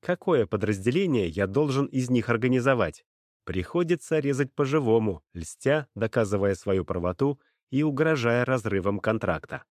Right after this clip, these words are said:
«Второй десяток, на позицию! Тяжёлые пули!» У меня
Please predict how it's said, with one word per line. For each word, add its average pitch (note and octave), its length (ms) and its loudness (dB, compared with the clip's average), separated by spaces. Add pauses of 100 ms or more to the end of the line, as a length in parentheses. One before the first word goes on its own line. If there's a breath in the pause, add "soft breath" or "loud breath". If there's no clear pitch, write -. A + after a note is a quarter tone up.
(300)
«Второй C#3+ 500 0
десяток, C3 920 0
на F#2+ 120 -4
позицию! B2+ 1080 -2 (120)
Тяжёлые C3 800 2
пули!» B2 640 0 (480)
У D#2+ 100 -6
меня C3 480 0